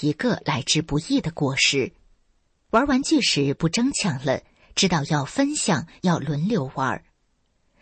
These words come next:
看到别人需要帮助的时候，能主动上前分担。上课都会认真地听老师讲课，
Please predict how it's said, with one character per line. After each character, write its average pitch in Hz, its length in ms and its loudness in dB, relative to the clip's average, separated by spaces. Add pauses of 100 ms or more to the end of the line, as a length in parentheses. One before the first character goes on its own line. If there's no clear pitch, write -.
(200)
看 330 160 0
到 262 100 2
别 143 200 0
人 143 280 0
需 - 160 -2
要 160 120 2
帮 233 260 -2
助 285 160 2
的 147 140 -2
时 - 160 0
候， - 280 -2 (220)
能 180 200 4
主 151 220 0
动 226 280 2
上 147 200 0
前 139 200 -4
分 156 280 0
担。 196 280 2 (880)
上 302 200 4
课 185 380 -2
都 156 80 2
会 143 200 0
认 165 220 4
真 247 220 0
地 208 160 0
听 - 240 -2
老 143 160 -2
师 - 200 0
讲 139 240 -2
课， - 340 -2